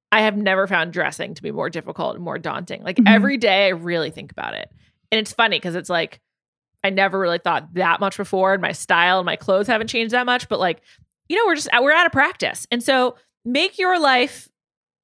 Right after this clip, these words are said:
Speaker 1: or make, you know, the, your loved ones' lives a little bit easier by helping them get some great basics. And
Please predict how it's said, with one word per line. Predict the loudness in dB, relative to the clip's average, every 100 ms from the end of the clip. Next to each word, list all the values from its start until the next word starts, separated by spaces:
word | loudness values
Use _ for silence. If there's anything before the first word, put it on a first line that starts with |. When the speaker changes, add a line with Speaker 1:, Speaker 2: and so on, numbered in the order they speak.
| -6
Speaker 1:
or | -2
make, | -2 -2 -6
you | -4 0
know, | 0
the, | 0 -2
your | 0 0
loved | 2 2
ones' | 0 0
lives | 2 4 2 0
a |
little | -2 0
bit | -2 -2
easier | -4 0 0 2
by | 2
helping | 2 0 0
them | 0
get | 0 -2
some | -8
great | -4 -2 -2 -2
basics. | -4 -2 -2 -2 -6 -4
And | -4 -4